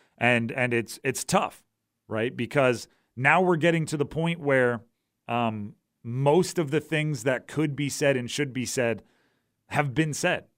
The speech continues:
right? Uh, we're getting to the point where Shaq has spoken, Rick Fox has spoken, um, and, and you don't want to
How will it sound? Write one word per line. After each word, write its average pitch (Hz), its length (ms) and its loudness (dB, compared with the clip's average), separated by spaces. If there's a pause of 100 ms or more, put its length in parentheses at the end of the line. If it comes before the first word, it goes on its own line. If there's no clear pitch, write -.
(120)
right? 107 240 -2 (440)
Uh, 107 160 0
we're 123 80 0
getting 151 220 4
to 139 100 -10
the 139 60 -6
point 143 220 -2
where 131 140 2
Shaq 160 380 2
has 127 200 -2
spoken, 90 520 -6
Rick 135 200 0
Fox 151 420 2
has 131 180 0
spoken, 107 640 -2 (380)
um, 104 480 -4 (1200)
and, 135 220 -2
and 127 480 -4
you 127 180 -4
don't 151 300 2
want 143 300 0
to 123 500 -2